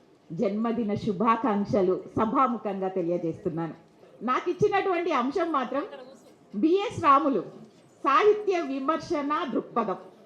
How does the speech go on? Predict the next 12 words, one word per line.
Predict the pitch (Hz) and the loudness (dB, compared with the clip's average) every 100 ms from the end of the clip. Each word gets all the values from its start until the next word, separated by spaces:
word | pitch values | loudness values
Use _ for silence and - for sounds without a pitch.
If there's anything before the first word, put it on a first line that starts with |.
| - - - - - - - - - | -20 -20 -20 -20 -20 -20 -20 -20 -10
మీద | 254 392 392 | -6 -2 0
మాట్లాడాలని | 302 269 311 285 247 233 247 | 0 0 0 0 0 -2 -4
అనుకుంటున్నాను. | 214 220 196 160 160 - - - - - | -4 -4 -6 -6 -8 -12 -18 -20 -20 -10
ఇచ్చిన | 262 - 392 | -4 0 0
సమయం | 392 285 302 339 320 | 0 -2 -2 0 0
ఐదు | 269 311 | 0 -2
నిమిషాలే, | 330 320 339 302 277 | -4 -2 0 0 0
కానీ | 262 240 254 403 370 - - - - - - | -2 -2 -4 -6 -12 -20 -20 -20 -20 -12 -8
ఒక, | - 285 - 269 214 - 214 | -6 -4 -2 -2 -4 -8 0
మాకు | 269 359 | 2 2
మాత్రం | 359 330 320 330 | 0 0 0 -2
ఒక | 294 | -2